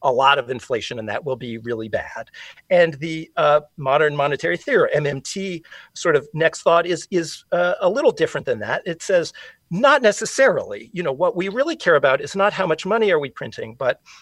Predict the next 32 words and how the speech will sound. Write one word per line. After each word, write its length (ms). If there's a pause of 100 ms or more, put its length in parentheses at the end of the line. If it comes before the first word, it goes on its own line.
(140)
is, 240
does 360
everybody 500
who 360
wants 360
a 40
job 440 (380)
have 220
a 60
job? 360
Are 120
we 120
at 80
sort 200
of 80 (180)
full 380
employment? 440
Are 140
we 140
fully, 640 (320)
you 140
know, 240 (160)
using 480
all 280
of 120
the 80
resources 500
we 80
have 240
in 60
our 100
economy?" 520